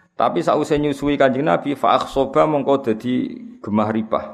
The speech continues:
dadi makmur. Akhsob ku maknane makmur, khosoban ku maknane apa? makmur. Fa akhsoba, mongko dadi makmur.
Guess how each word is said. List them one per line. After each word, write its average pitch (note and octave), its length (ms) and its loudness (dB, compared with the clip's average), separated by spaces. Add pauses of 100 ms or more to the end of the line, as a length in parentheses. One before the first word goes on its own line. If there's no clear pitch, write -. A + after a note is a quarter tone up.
(560)
dadi F2+ 240 -2
makmur. G2+ 640 -2
Akhsob - 480 -2
ku B2+ 80 -2
maknane G2+ 320 -2
makmur, F2+ 320 -2
khosoban G#2+ 640 0
ku B2+ 80 -4
maknane G2+ 240 -2
apa? A#2+ 140 0 (340)
makmur. F2 420 -2
Fa G#2 240 2
akhsoba, A2 560 0
mongko A2 380 0
dadi A2 240 -2
makmur. F#2+ 500 -2